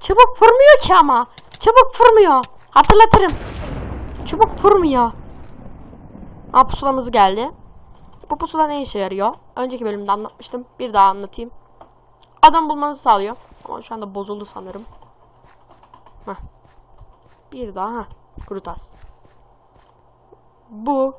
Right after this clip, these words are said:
Wooden Sword ve Golden Sword aynı vuruyor. Bu özellik Minecraft bir nokta altı nokta ikide geldi. Yani bir nokta altıda geldi. Ee,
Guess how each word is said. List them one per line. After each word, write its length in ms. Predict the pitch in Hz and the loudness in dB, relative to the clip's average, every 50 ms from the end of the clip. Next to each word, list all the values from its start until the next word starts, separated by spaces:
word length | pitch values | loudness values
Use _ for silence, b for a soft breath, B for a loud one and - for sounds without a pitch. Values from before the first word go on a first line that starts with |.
| _ _ | _ _
Wooden 360 | - 196 202 240 262 247 262 247 | -18 -14 -12 -10 -10 -8 -10 -10
Sword 460 | 247 - 220 226 233 240 247 233 196 | -10 -8 -6 -4 -4 -4 -6 -8 -12
ve 100 | 208 214 | -14 -12
Golden 340 | 208 208 214 233 240 262 240 | -10 -8 -6 -6 -6 -8 -12
Sword 300 | - - 220 254 254 - _ - | -14 -12 -10 -10 -10 -10 _ -6
aynı 260 | 202 196 196 185 180 | -6 -6 -8 -10 -14
vuruyor. 300 | 165 175 175 175 175 175 _ _ _ _ _ _ _ _ _ _ _ _ _ _ _ _ _ _ _ _ _ _ _ _ _ _ - _ _ _ - - - - - - - - - - - - - - - _ _ _ _ _ _ _ _ _ _ _ _ _ - | -16 -18 -18 -18 -20 -20 _ _ _ _ _ _ _ _ _ _ _ _ _ _ _ _ _ _ _ _ _ _ _ _ _ _ -20 _ _ _ -20 -20 -20 -20 -20 -20 -18 -18 -18 -18 -16 -18 -18 -20 -20 _ _ _ _ _ _ _ _ _ _ _ _ _ -12
Bu 80 | 220 220 | -10 -8
özellik 360 | 226 220 226 220 220 214 214 | -6 -4 -4 -6 -6 -6 -8
Minecraft 520 | 214 202 208 202 - 214 208 214 - - | -8 -8 -8 -8 -8 -8 -8 -10 -10 -12
bir 60 | 202 | -14
nokta 240 | 190 185 - - 190 | -14 -12 -6 -4 -4
altı 220 | 185 185 - - 202 | -4 -4 -6 -10 -14
nokta 340 | 190 - - 202 196 - _ _ - | -14 -12 -10 -12 -12 -12 _ _ -20
ikide 280 | 202 - - 202 196 | -20 -20 -20 -20 -18
geldi. 360 | 185 190 180 185 185 190 233 233 b b b b b b b b b b b b | -18 -18 -18 -18 -18 -18 -20 -20 b b b b b b b b b b b b
Yani 200 | 214 214 202 196 | -20 -20 -20 -20
bir 100 | 226 202 | -20 -20
nokta 220 | 208 190 - 220 | -20 -16 -12 -10
altıda 260 | 220 214 214 208 202 208 | -10 -10 -10 -12 -14 -14
geldi. 500 | 208 208 185 185 190 185 220 233 226 - _ _ - | -12 -12 -14 -14 -14 -14 -14 -14 -14 -16 _ _ -18
Ee, 380 | 196 190 190 190 196 196 190 | -16 -14 -14 -14 -14 -14 -16